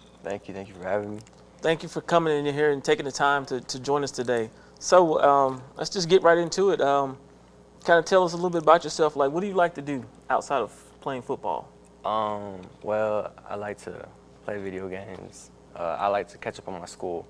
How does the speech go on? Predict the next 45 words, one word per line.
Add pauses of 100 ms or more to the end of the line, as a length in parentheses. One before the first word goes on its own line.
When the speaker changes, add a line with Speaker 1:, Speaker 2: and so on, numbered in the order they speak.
(120)
Speaker 1:
a
lot
'cause
I
don't
like
to, (760)
like,
I
don't
like
to
be
behind
or,
like,
have,
like,
late (500)
work (300)
or
Speaker 2:
Mm-hmm.
Speaker 1:
anything
like
that. (1000)
Like,
obviously
that
comes
first,
and
then
after
that, (240)
you
know, (180)
relax, (480)
sleep, (120)
play
games, (520)
go
get, (440)
go
work
out.